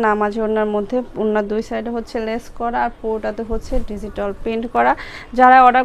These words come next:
করতে চাচ্ছেন, তিনশো টাকা অ্যাডভান্স করে অর্ডার করবেন। আর যে আপুরা দুই তিন পিস করে ড্রেস নেবেন, অর্ডার করে রাখছেন, তারা দ্রুত নেওয়ার চেষ্টা করবেন, ঠিক আছে? তিন দিন সময় দিই, সেখানে আপনারা অনেকে অনেক দিন ধরে রাখছেন, তো একটু সময়, দ্রুত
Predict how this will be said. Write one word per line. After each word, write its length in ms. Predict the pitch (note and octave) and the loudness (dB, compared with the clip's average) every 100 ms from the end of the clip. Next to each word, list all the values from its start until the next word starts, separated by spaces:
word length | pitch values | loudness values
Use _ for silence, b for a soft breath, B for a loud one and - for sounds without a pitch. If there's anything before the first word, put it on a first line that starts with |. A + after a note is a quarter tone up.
| B3+ | 0
করতে 200 | A#3+ C4 | -2 -2
চাচ্ছেন, 380 | B3+ A#3+ A#3+ C4+ B3+ | 0 -2 -2 -6 -4
তিনশো 240 | B3 A#3 A#3 | -6 -6 -6
টাকা 120 | A#3 A#3 | -6 -2
অ্যাডভান্স 360 | A3 G#3+ A#3 A#3 - | -2 0 -2 -2 -6
করে 140 | A#3+ A3 | -2 -2
অর্ডার 200 | A3 A3+ | -2 -4
করবেন। 260 | A#3 A3 A#3+ A#3 | -2 -4 -4 -4
আর 80 | G#3+ | -2
যে 60 | A3+ A3 | 0 0
আপুরা 320 | A3 A#3+ A#3 A#3+ A#3+ B B - | -2 -2 2 2 2 B B -4
দুই 120 | A3+ A#3+ | -2 -2
তিন 120 | A#3+ A3 | -2 -4
পিস 140 | B3 - | -6 -2
করে 160 | A#3+ A#3 | -2 0
ড্রেস 220 | A3 A3+ A#3 A#3+ | 0 -2 -2 -6
নেবেন, 260 | A3+ A#3+ B3 | -4 -2 0
অর্ডার 200 | G#3+ A3+ A3+ | 2 2 2
করে 120 | A#3 A3+ A3 | 0 2 0
রাখছেন, 360 | A3 - C4+ D#4+ - | 0 -4 -4 -2 -2
তারা 160 | G#3 G3 | -2 -2
দ্রুত 220 | A3 A#3+ B3 A#3 | -2 -2 -2 -2
নেওয়ার 200 | A3 G#3+ | -2 -4
চেষ্টা 240 | A3+ A3+ A#3 A3 | -6 -6 -8 -6
করবেন, 240 | G#3+ G3 G3 | -6 -6 -6
ঠিক 100 | A#3 A#3+ | -6 -6
আছে? 120 | A3+ G#3+ | -6 -6
তিন 120 | A#3 A3+ | -6 -4
দিন 100 | A#3+ B3 | -6 -4
সময় 260 | A3+ G#3+ A3+ | -2 -2 -2
দিই, 120 | A#3+ B3+ | -4 -4
সেখানে 260 | A3+ A3 A3 | -4 -4 -6
আপনারা 220 | G#3 A3+ G#3+ | -6 -4 -2
অনেকে 220 | G#3 G#3+ A3+ | -2 -2 0
অনেক 140 | A3 A3 G#3 | 0 -2 -4
দিন 100 | A3+ A3+ | -2 -2
ধরে 160 | A#3 A3 G#3+ | 0 2 4
রাখছেন, 380 | G#3 - - C4 B B B B - | 4 0 -8 -6 B B B B -6
তো 80 | A3 G#3 G3+ | -2 0 0
একটু 140 | G3+ A#3 | -4 -6
সময়, 300 | A#3+ A3 A3 G#3+ A3 G#3 | -2 0 0 -2 -6 -4
দ্রুত 200 | A3+ A#3+ | -2 -2